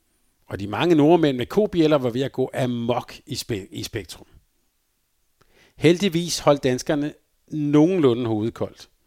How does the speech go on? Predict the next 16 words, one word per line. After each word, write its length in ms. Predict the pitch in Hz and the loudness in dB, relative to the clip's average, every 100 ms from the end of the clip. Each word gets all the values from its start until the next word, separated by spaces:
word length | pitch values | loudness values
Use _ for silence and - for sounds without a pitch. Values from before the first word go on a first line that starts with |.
| _ _ _ _ _ | _ _ _ _ _
og 160 | - 117 | -2 0
det 160 | 131 | 2
endte 160 | 131 165 | 0 0
til 140 | - | -2
sidst 260 | 127 143 - | -2 -4 -4
med 80 | 143 | -6
et 60 | - | -6
acceptabelt 840 | - - - - 185 165 139 - | -6 -6 -6 0 0 0 -6 -6
nederlag 460 | 113 117 110 104 | -2 -2 -2 -6
på 240 | - 107 95 _ _ _ | -6 -6 -6 _ _ _
treogtyve 640 | - 113 113 - 101 95 - | -8 -6 -6 -6 -6 -6 -8
otteogtyve. 480 | 92 92 - 82 85 _ _ _ _ _ _ _ _ _ _ _ _ _ - | -12 -12 -14 -18 -20 _ _ _ _ _ _ _ _ _ _ _ _ _ -4
Danmark 320 | 117 165 147 | 0 2 2
var 140 | 117 151 | 2 2
i 60 | |
finalen, 520 | 170 165 117 123 160 | 2 2 2 0 -6